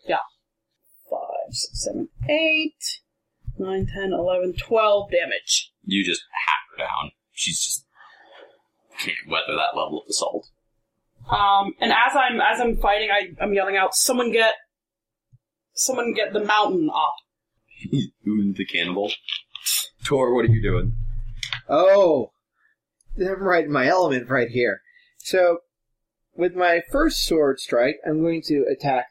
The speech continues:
Speaker 3: that person.
Speaker 2: The already injured guard, fair enough.
Speaker 1: Yes, finish him off.
Speaker 3: And that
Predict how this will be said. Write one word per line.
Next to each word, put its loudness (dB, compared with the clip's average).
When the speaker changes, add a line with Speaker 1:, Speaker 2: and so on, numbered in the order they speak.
Speaker 3:
that 0
person. -4
Speaker 2:
The -4
already -2
injured -4
guard, -4
fair -4
enough. -2
Speaker 1:
Yes, -6
finish -4
him -10
off. -6
Speaker 3:
And 0
that 2